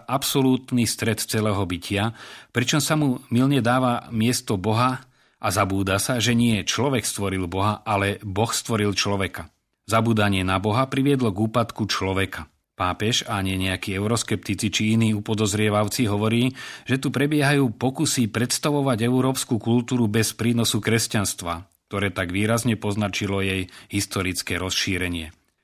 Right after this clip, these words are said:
Vzniká tak nová kultúra, tvorená najmä médiami, ktorá je súčasne zároveň v protiklade s evanjeliom, ako aj v protiklade s ľudskou dôstojnosťou. Kde sa stráca pravda o človeku, šíri sa morálny a právny relativizmus, ktorý nadobúda,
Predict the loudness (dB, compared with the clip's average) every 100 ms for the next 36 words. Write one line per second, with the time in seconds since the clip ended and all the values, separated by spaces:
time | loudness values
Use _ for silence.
0 | _ -2 0 0 0 -2 0 0 0 0
1 | -2 0 2 2 2 0 0 2 2 2
2 | 4 2 2 0 -2 -2 0 0 0 -4
3 | -14 -18 -4 0 2 4 2 0 -2 0
4 | -2 0 2 4 4 4 2 0 0 -2
5 | -2 0 0 2 0 0 0 0 0 0
6 | 2 0 -2 -2 -2 0 0 -2 -4 -2
7 | -2 0 -2 0 -2 -2 -4 -4 -4 -2
8 | -2 -2 -2 -2 -2 -6 -8 -14 -18 _
9 | _ _ -6 -2 0 -2 -2 -2 -2 -2
10 | 0 0 0 0 0 0 0 0 0 0
11 | -2 -2 -16 -16 -4 0 2 2 2 2
12 | 4 4 4 4 2 2 -2 0 0 0
13 | 0 0 0 0 0 0 2 2 0 -2
14 | -2 0 0 0 0 0 2 2 2